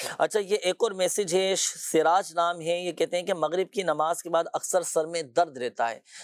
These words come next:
تو آپ چونکہ مغرب کے بعد سر میں درد رہتا ہے نا، تو آپ عصر کے بعد یہ وظیفہ کر لیا کیجیے۔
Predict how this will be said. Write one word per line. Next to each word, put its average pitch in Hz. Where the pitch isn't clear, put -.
تو 151
آپ 156
چونکہ 190
مغرب 170
کے 214
بعد 190
سر 180
میں 190
درد 175
رہتا 170
ہے 196
نا، 170
تو 175
آپ 180
عصر 208
کے 208
بعد 185
یہ 185
وظیفہ 165
کر 175
لیا 202
کیجیے۔ 175